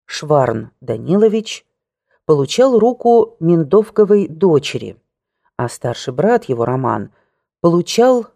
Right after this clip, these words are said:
Новогрудок от Миндовка да Слоним с Волковыском и другими городами от Воишелка, с обязанностью, впрочем,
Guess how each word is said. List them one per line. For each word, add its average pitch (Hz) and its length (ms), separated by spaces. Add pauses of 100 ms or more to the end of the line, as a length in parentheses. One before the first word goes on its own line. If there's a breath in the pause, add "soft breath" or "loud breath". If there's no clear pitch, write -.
Новогрудок 160 920
от 165 340
Миндовка 180 920 (400 soft breath)
да 147 360
Слоним 165 840 (320)
с - 220
Волковыском 180 1160 (280 loud breath)
и 233 100
другими 170 460
городами 135 680
от 196 280 (120)
Воишелка, 143 1000 (340)
с - 140
обязанностью, 139 840
впрочем, 117 600